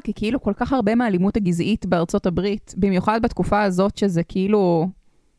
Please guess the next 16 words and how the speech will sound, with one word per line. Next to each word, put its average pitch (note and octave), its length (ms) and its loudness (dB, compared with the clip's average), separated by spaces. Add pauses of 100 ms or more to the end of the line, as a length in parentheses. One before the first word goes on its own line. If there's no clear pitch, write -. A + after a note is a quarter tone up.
(120)
שנייה G#3 340 0
לפני G#3 240 0
העלייה, F#3+ 300 2 (180)
העלייה F3+ 260 2
השנייה G#3 240 0
של F#3 120 0
ה-K F#3+ 280 0
K F3 180 -4
K, - 20 2 (760)
יושב G3 640 2
על F#3+ 120 2
המיתוס F3+ 460 0
של F3+ 180 0
הגבר G3+ 420 0
השחור G#3+ 640 2
שהוא F3+ 760 2